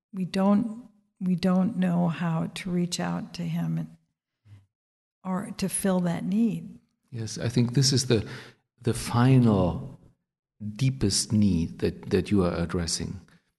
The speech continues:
Speaker 2: Um, I agree. So, m-, in other words, one could say that the task is to find, how does God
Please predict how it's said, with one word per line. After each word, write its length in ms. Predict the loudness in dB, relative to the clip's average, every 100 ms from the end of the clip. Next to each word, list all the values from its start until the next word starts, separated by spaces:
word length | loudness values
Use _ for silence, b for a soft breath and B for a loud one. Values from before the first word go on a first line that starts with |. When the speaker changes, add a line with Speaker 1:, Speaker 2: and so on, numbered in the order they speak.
| _ _ -20 _ -14
Speaker 2:
Um, 640 | -8 -4 -4 -6 -8 -12 -18 -6
I 100 | -2
agree. 340 | 2 4 4
So, 220 | 4 2 2
m-, 240 | -2 -2
in 120 | 0 2
other 200 | 4 4
words, 340 | 4 4 -2
one 300 | -4 0 0
could 260 | 0 0 0
say 360 | 2 2 4
that 320 | 4 2 0 -6 B _ _ _ _ _ _ _ _ _ _
the 100 | -8
task 520 | -6 0 2 2 0 0
is 340 | 0 0 -4 -10 _ _ _ _ _ _ _ _ _ _
to 100 | -6
find, 720 | -6 0 2 2 4 4 2 -2 B B -18
how 680 | -10 -2 2 4 4 4 0
does 300 | 2 2 2
God 500 | 2 2 2 0 -2